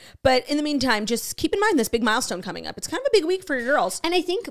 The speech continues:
Speaker 2: m-, more importantly than doing, like, a fun segment or, you know, something crazy, is just to take stock.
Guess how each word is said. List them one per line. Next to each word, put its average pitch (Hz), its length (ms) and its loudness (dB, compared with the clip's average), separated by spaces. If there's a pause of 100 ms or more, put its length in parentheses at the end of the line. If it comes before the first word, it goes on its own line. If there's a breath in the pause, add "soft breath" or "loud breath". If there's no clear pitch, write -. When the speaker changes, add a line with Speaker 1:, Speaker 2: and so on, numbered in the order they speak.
Speaker 2:
m-, 254 220 -10
more 277 180 -4
importantly 254 600 -2
than 220 160 -6
doing, 220 160 -6
like, 202 120 -6
a 202 60 -10
fun 202 220 -6
segment 165 640 -6 (480)
or, 175 100 -12
you 180 140 -8
know, 170 240 -12 (340)
something 190 260 -8
crazy, - 680 -12 (440 loud breath)
is - 140 -2
just 370 180 -6
to 466 60 -12
take 415 180 -6
stock. - 540 -12